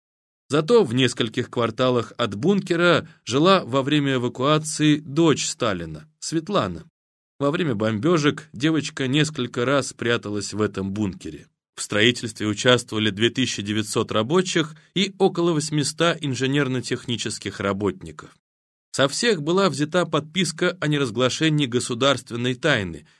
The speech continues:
не имеющая срока давности. Часто посетителей бункера интересует судьба людей, построивших это убежище. Многие верят в то, что всех строителей расстреляли после того,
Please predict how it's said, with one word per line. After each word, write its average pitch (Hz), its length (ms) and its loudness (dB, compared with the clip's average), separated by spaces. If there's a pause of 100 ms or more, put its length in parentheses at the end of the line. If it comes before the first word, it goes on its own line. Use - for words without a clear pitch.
(100)
не 160 260 4
имеющая 117 680 0
срока 104 460 -2
давности. 92 720 -4 (560)
Часто 117 420 2
посетителей 110 640 -4
бункера 120 640 0 (140)
интересует 123 800 0
судьба 120 380 0
людей, 135 540 2 (160)
построивших 156 960 -2
это 113 320 -2
убежище. 98 680 -4 (640)
Многие 156 580 4
верят 139 340 2
в - 100 -16
то, 185 420 2
что - 220 -12
всех 180 320 0
строителей 165 840 0
расстреляли 156 720 0
после 101 380 -6
того, 143 480 2